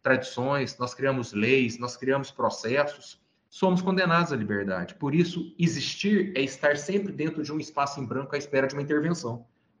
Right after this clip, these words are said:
de uma criação. É isso que o Janeiro Branco quer convidar a humanidade a pensar. Resgatar a virada de ano, não como festa de Réveillon, bebida cara,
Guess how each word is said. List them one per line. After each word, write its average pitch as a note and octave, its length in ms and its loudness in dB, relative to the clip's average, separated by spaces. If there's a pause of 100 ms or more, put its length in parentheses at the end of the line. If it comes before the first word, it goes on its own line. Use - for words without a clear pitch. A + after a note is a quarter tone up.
(220)
de A#2+ 80 -4
uma A2+ 100 0
criação. G2 420 -2 (240)
É C#3+ 140 6
isso F#3+ 320 6
que D#3+ 80 2
o - 20 6
Janeiro B2 300 4
Branco A2 300 2
quer G#2+ 140 -2
convidar G#2+ 360 0
a G#2+ 40 4
humanidade G2+ 420 2
a - 20 -14
pensar. G2 440 -4 (260)
Resgatar C3 480 6
a G3+ 40 8
virada D3+ 340 8
de A#2+ 120 -2
ano, D#3 400 4 (420)
não F4 240 6
como C4+ 240 8
festa G#3 300 6
de E3 80 -2
Réveillon, D3 600 6
bebida B2 340 6
cara, A2+ 640 4